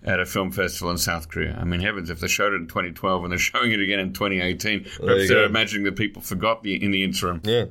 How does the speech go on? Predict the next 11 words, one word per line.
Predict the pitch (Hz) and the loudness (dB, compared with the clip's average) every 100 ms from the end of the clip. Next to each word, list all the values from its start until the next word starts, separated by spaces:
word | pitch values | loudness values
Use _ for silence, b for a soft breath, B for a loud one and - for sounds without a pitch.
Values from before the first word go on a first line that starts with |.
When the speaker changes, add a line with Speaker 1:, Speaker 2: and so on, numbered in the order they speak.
| - | -4
Speaker 2:
well, | 117 123 104 - - | 2 2 2 -6 -4
first | 151 135 | 0 0
time | 131 113 | 0 0
Pulgasari, | 117 98 - 101 90 85 - | 0 0 2 2 2 -2 -4
as | 80 | -2
far | 98 95 | 2 2
as | 90 | 4
I | 90 | 2
know. | 87 | 2
Speaker 1:
Ah, | 107 107 107 - | 2 2 -2 -8
okay. | 82 | -6